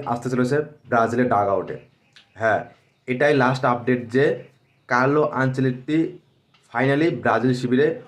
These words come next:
কোচ হিসাবে আসতে চলেছে। কারণ কদিন আগে যে আমি ভিডিওতে বলেছিলাম যে ব্রাজিল, রিয়াল মাদ্রিদ আর কার্লো আনচেলত্তির মধ্যে যে নাটকটা চলছে,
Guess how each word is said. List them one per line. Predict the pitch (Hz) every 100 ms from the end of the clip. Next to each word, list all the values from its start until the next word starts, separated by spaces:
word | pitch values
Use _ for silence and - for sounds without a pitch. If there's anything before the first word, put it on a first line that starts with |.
| _ -
কোচ | - 123
হিসাবে | 123 123 117
আসতে | 104 113
চলেছে। | 101 92 80 - _ _ _
কারণ | 110 127 147 156 - -
কদিন | 117 127
আগে | 120 120 123
যে | 117
আমি | 117
ভিডিওতে | 110 92 113 120 120
বলেছিলাম | 120 113 113 113 107
যে | 107 135 - - _ 85
ব্রাজিল, | 110 113 113 131 127
রিয়াল | 113 117 117
মাদ্রিদ | 117 117 123 -
আর | 107 -
কার্লো | 107 113
আনচেলত্তির | 117 113 120 117 113
মধ্যে | 107
যে | 113 110
নাটকটা | 104 123 - 117 117
চলছে, | 101 -